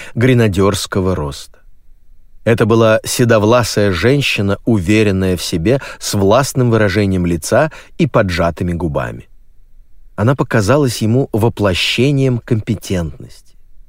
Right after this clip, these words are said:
Бесценное качество, которое так редко встречается в наши дни. Надёжность в сочетании с суровостью. «Боюсь,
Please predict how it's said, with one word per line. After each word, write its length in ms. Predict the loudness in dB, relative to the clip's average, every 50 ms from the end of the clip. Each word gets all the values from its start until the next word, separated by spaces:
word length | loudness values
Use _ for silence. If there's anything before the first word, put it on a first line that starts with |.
| -20 -20 -20 -16 -6 -2
Бесценное 520 | 0 0 0 2 2 2 4 4 2 0
качество, 460 | 0 -2 -4 -4 -4 -8 -6 -6 -8 -8 -8 -12 -6
которое 400 | -2 -2 0 2 4 4 4 2
так 360 | 2 0 0 0 0 0 0
редко 360 | 0 2 2 2 0 -2 -4 -4
встречается 760 | -2 -2 -4 -4 -2 -2 -2 0 0 0 -2 -4 -4 -6 -6
в 60 | -4
наши 320 | -4 -6 -6 -6 -6 -8
дни. 340 | -8 -8 -8 -10 -12 -12 -14 -18 -20 -20 -20 -20 -20 -20 -12 -8
Надёжность 960 | -6 -4 -4 -4 -4 -2 0 2 2 2 0 -2 -6 -10 -12 -16 -20 -20 -20 -20 -20 -20 -20 -20 -10
в 60 | -6
сочетании 760 | -4 -2 -2 -2 -4 -4 -2 -2 -2 -2 -2 -4 -4 -6 -8 -10
с 80 | -12 -16
суровостью. 840 | -14 -10 -6 -2 -2 -2 -2 -2 -4 -6 -8 -10 -14 -16 -20 -20 -20 -20 -20 -20 -20 -20 -20 -20 -20 -20 -20 -20 -20 -20 -20 -20 -20 -20 -20 -20 -20 -20 -20 -18 -10 -6
«Боюсь, 680 | -4 -2 -2 -2 -2 -2 -4 -4 -6 -6 -10 -14 -16